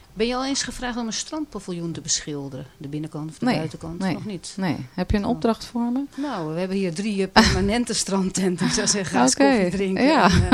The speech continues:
Speaker 1: eh, zeggen, "Goh jongens, eh, een leuke steiger."
Speaker 2: Ja,
Speaker 1: eh.
Speaker 2: ja.
Speaker 1: Dus, eh,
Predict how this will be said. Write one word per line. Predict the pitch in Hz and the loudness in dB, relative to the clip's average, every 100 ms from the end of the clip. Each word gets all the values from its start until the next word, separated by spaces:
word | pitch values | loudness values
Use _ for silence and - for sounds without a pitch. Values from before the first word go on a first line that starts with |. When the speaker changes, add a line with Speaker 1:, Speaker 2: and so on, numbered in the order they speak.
| 247 - | 6 6
Speaker 1:
eh, | 277 | 4
zeggen, | 214 262 | 4 0
"Goh | - 403 | 0 -4
jongens, | 247 202 311 - - | 0 0 0 0 0
eh, | 262 - - - - | -2 -6 -14 -16 -14
een | - 320 | -8 -4
leuke | 208 175 | -4 -4
steiger." | - 320 349 - 302 269 | -4 -4 -4 -4 0 4
Speaker 2:
Ja, | 220 190 202 | 4 4 0
Speaker 1:
eh. | 208 | 2
Speaker 2:
ja. | 202 190 - - - - - - - | 4 2 0 -14 -20 -18 -18 -18 -14
Speaker 1:
Dus, | - 196 170 | -12 -10 -10
eh, | - | -12